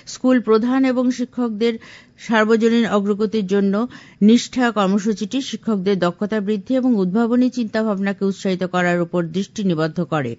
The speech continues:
গতকাল লোকসভায় প্রশ্নোত্তর পর্বে মন্ত্রী জানান, নিষ্ঠা একটি প্রাণবন্ত, অন্তর্ভুক্তিমূলক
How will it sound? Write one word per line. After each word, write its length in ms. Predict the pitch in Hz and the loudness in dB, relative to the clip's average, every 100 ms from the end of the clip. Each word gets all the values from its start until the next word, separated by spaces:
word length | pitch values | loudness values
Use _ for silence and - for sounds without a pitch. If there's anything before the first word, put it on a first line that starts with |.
| - - - | -14 -20 -2
গতকাল 380 | 196 214 202 196 | 0 0 2 2
লোকসভায় 500 | 196 226 247 220 233 | 2 0 -2 0 -2
প্রশ্নোত্তর 500 | 220 208 226 196 214 | -2 -4 -4 -4 -6
পর্বে 360 | 202 185 185 190 | -2 -2 0 2
মন্ত্রী 340 | 190 185 185 | 2 0 0
জানান, 320 | 175 165 190 | -2 -2 0
নিষ্ঠা 380 | 233 208 - 226 | 0 0 -4 -4
একটি 260 | 190 175 190 | -4 -2 -4
প্রাণবন্ত, 580 | 190 185 196 208 202 226 | -2 -4 -2 -4 -2 -2
অন্তর্ভুক্তিমূলক 1000 | 185 175 190 190 180 214 208 226 254 | -2 -2 -4 -6 -6 -4 -2 -2 -4